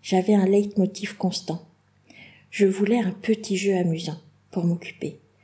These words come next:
C'était difficile de me satisfaire, car la salle de jeu, euh, de l'hôpital n'avait pas beaucoup de choix, et surtout à force de venir deux ou trois fois par semaine,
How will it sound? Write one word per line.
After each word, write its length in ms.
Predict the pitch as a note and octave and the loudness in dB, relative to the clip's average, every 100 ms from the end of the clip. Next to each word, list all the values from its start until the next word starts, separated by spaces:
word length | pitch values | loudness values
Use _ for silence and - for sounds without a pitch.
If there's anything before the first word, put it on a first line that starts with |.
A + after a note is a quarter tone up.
| _ _ _ _ _ | _ _ _ _ _
C'était 380 | - - G#3+ C4+ | -6 -6 0 0
difficile 520 | C4+ C#4 C#4+ - C4 | 2 -2 -4 -4 0
de 120 | G#3 | 0
me 60 | F3+ | 0
satisfaire, 680 | - F#3 F#3 - - D#3 - _ _ _ - | -2 -4 -4 -6 -6 -10 -14 _ _ _ -2
car 260 | G3+ G3 | -2 0
la 140 | G3 G3+ | 0 0
salle 300 | G3+ B3+ A3 | 0 0 2
de 100 | G#3+ | 2
jeu, 400 | G#3 G#3 G#3+ F#3 | 2 0 0 -2
euh, 60 | F#3 G#3+ A3+ | -6 -14 0
de 100 | F#3+ | 0
l'hôpital 560 | F3 F3 F#3+ A3+ A#3+ A#3 - - - - | 0 -2 -4 -2 -2 -4 -14 -20 -20 0
n'avait 240 | G3 G3 | 4 4
pas 160 | G3+ B3 | 2 2
beaucoup 260 | A3 G#3+ - | 0 -2 -8
de 60 | |
choix, 260 | - A#3+ C#4+ - _ | -6 -4 -6 -10 _
et 100 | G#3 | -4
surtout 440 | G3 G#3+ G3+ - A#3 | 0 -2 -2 -2 -2
à 80 | |
force 280 | F#3 G#3 G#3 | 0 -4 -2
de 120 | F#3+ | -2
venir 320 | F3+ F3+ G3+ G3+ | 0 0 -2 2
deux 140 | G#3 | 2
ou 100 | G#3+ | 2
trois 180 | G#3 F3 | 0 -4
fois 220 | F#3+ F#3+ | -4 -4
par 160 | F3 - | -6 -4
semaine, 480 | F3 F3 A3 G3+ | -2 0 0 -2